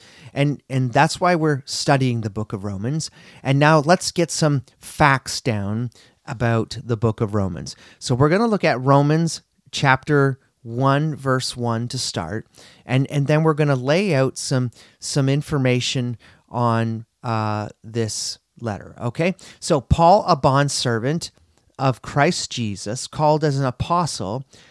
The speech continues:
set apart for the gospel of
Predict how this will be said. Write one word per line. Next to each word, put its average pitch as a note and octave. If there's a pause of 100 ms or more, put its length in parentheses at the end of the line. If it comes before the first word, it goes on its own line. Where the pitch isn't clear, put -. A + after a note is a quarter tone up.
(140)
set F#3
apart F#3+
for F3+
the C3+
gospel A#2 (300)
of B2+